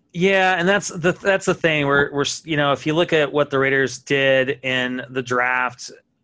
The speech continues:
I don't think they wanna use Jacobs as a, like, the third down receiving back. You know, they've got some options now there that, um, uh, can supplant hi-, him, like, um, like, Li-, Lynn, that Lynn Bowden, um, kid from Kentucky. <laughs> Again,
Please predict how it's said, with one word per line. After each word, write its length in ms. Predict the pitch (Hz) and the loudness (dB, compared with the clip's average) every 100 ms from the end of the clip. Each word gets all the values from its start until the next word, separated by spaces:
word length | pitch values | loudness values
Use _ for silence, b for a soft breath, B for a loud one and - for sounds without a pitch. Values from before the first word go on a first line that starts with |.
| - | -4
I 120 | 143 | 0
don't 140 | 220 | 0
think 160 | 208 202 | 0 2
they 80 | 196 | 2
wanna 160 | 185 | 2
use 160 | 185 185 | 0 0
Jacobs 380 | 180 170 156 - | 0 -2 -4 -4
as 160 | 143 | -2
a, 340 | 151 147 143 135 | 2 4 2 0
like, 160 | 143 - | -2 -2
the 100 | 143 | -4
third 220 | 147 143 | -2 -2
down 140 | 139 | 0
receiving 380 | 135 127 156 131 | -2 -4 -6 -8
back. 300 | 104 104 - | -10 -12 -8
You 80 | 131 | -4
know, 80 | 131 | -2
they've 160 | 143 | 0
got 160 | 147 143 | 0 -2
some 140 | 135 | -2
options 400 | 127 131 - 120 | -2 -2 -6 -8
now 120 | 117 117 | -6 -4
there 300 | 113 113 113 | -4 -6 -8
that, 300 | 113 110 - | -8 -8 -8
um, 320 | 113 107 104 - _ _ _ _ _ | -8 -8 -12 -20 _ _ _ _ _
uh, 120 | 117 | -8
can 140 | 117 120 | -8 -10
supplant 440 | 123 113 123 113 | -10 -8 -6 -6
hi-, 140 | 123 - | -10 -12
him, 320 | - 123 117 | -10 -8 -6
like, 320 | 117 113 110 123 | -6 -8 -8 -6
um, 340 | 110 104 107 | -6 -8 -12
like, 160 | 120 127 | -10 -10
Li-, 260 | 135 131 104 - | -6 -6 -6 -4
Lynn, 320 | 139 151 147 | 0 0 -2
that 180 | 131 120 | -4 -2
Lynn 180 | 139 143 | -2 -2
Bowden, 540 | 127 127 131 127 127 127 - | -2 -2 -4 -8 -10 -16 -8
um, 400 | 123 117 117 107 _ _ _ _ - | -6 -6 -8 -14 _ _ _ _ -6
kid 220 | 147 135 | -4 -4
from 160 | - 135 | -6 -8
Kentucky. 540 | 135 139 120 131 127 | -6 -4 -6 -8 -14
<laughs> 40 | 123 | -16
Again, 440 | 127 123 156 | -16 -6 -4